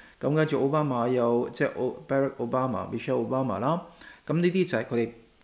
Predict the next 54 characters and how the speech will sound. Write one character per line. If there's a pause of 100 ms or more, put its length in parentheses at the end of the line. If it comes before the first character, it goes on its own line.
(240)
門
面
嘅
人
物， (640)
門
面
嘅
外
圍
先
至
係 (100)
Biden， (580)
先
至
係
呢
啲
噉
嘅
咩 (380)
Kamala-，Kamala (340)
Harris
嗰
啲
人
嚇。 (340)
噉
呢
啲
人
呢， (280)
基
本
上
對
於
呢
個
深
層
政
府
嚟
講
呢，
並
不
是
最
重
要
嘅。